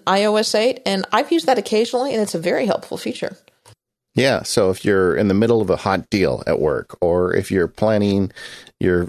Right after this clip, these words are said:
Speaker 2: trip to Hawaii with your wife or whatever, you can make those threads more important. And I think that's a, a fantastic addition. If you're in Gmail, there's a service called a Wayfind, that's, that's quite powerful. It even, 'cause Gmail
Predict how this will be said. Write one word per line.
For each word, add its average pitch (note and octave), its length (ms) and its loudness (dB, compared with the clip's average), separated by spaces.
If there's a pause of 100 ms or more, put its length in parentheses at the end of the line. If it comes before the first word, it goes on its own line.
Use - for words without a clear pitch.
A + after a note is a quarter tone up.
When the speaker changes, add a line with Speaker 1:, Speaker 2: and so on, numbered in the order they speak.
Speaker 2:
trip - 260 -2
to F#2+ 80 0
Hawaii D#2+ 480 2
with D2+ 160 -2
your D#2 120 0
wife C2 300 -2
or E2+ 120 -2
whatever, F2 800 0
you F#2 180 0
can F#2+ 300 0
make G2+ 240 -2
those F#2 240 0
threads C#2+ 480 -2
more D2+ 220 0
important. C#2 760 -4
And E2 140 -2
I F#2+ 140 -2
think G2 160 -2
that's D2+ 180 -2
a, A1+ 240 -2
a - 60 -14
fantastic - 560 -4
addition. G2 340 -2 (260)
If - 100 -16
you're A2+ 100 2
in G2+ 80 0
Gmail, A2+ 500 2
there's F#2 180 0
a E2+ 60 -6
service E2+ 320 -2
called D2 220 -2
a C#2+ 40 0
Wayfind, F#2+ 760 0 (500)
that's, - 440 -2
that's - 180 -4
quite - 360 -2
powerful. A2 640 0
It A2+ 100 2
even, A2 360 0
'cause A#2+ 160 -2
Gmail B2+ 540 0